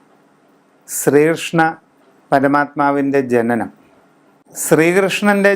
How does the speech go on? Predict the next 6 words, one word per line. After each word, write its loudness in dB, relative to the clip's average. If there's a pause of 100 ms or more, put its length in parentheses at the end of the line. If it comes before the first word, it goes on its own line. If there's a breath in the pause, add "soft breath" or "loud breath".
ജനന 2 (180)
സമയത്ത് 2 (1300)
നക്ഷത്രം 0 (460)
രോഹിണി 2 (280)
ആയിരുന്നു, 0 (1300)
തിഥി 2